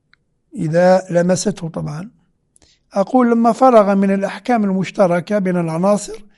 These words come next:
كونها كلها كروية، شرع في البحث عن الكيفيات المختصة بكل عنصرٍ، عنصرٍ، وبدأ بالنار، وذكر من أحكامها ستة. قلنا: حارة، يابسة، شفافة، متحركة بالتبعية،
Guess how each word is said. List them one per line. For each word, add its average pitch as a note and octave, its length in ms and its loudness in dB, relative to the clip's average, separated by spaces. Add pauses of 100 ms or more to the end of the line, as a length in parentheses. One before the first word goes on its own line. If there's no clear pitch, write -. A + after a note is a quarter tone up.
(380)
كونها F3+ 440 -2
كلها E3+ 320 -4
كروية، F3 680 -2 (720)
شرع A3 500 4
في G3+ 120 -4
البحث G3+ 360 -4
عن A3 300 0
الكيفيات G3 680 -2
المختصة G3 520 -4
بكل G3+ 460 -2
عنصرٍ، F3+ 680 -2
عنصرٍ، G3+ 400 -2
وبدأ F#3 760 0
بالنار، E3 500 -2 (460)
وذكر G3+ 540 2
من F3 180 -6
أحكامها G#3+ 460 -4
ستة. E3+ 640 -8
قلنا: F3 320 -2
حارة، D#3+ 580 -2
يابسة، F#3 680 0
شفافة، F3+ 640 -4
متحركة G3 680 -6
بالتبعية، G#3 720 -4